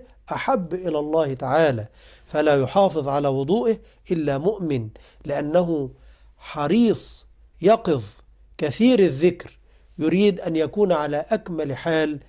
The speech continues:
يحبه الله تبارك وتعالى. وكذلك إذا نسخت شيئا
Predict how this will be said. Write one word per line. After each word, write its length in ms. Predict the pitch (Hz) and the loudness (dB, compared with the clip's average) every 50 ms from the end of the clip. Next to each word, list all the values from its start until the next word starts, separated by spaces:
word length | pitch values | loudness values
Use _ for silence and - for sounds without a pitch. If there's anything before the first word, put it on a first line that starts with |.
| _ _ _ - | _ _ _ -10
يحبه 480 | 156 - - 226 214 165 160 147 139 | -10 -2 0 0 0 2 0 -2 -2
الله 340 | 139 139 147 156 156 143 135 | 0 0 2 2 2 0 -2
تبارك 460 | 131 - 135 135 147 143 139 127 - | -4 -6 -4 -2 0 0 -2 -2 -4
وتعالى. 400 | 151 165 - - - - 104 - - _ _ _ _ _ _ _ _ _ _ _ _ _ _ _ _ _ _ - - - - - - - - - _ _ | -4 -4 -4 -6 -8 -10 -10 -12 -16 _ _ _ _ _ _ _ _ _ _ _ _ _ _ _ _ _ _ -20 -20 -20 -20 -20 -20 -20 -20 -20 _ _
وكذلك 1500 | - 160 175 180 180 185 180 180 175 - - _ _ _ _ _ _ _ _ - 180 180 165 233 262 269 254 240 - - | 4 6 6 8 8 8 6 4 2 -2 -12 _ _ _ _ _ _ _ _ 0 2 4 6 6 6 6 4 4 4 4
إذا 340 | 202 196 220 190 202 196 185 | 4 4 6 6 6 6 6
نسخت 480 | 185 175 175 - 269 - - - - | 6 4 4 4 2 2 2 2 2
شيئا 560 | 190 - - 220 226 226 233 208 226 226 226 | 2 4 4 4 4 4 2 2 2 0 0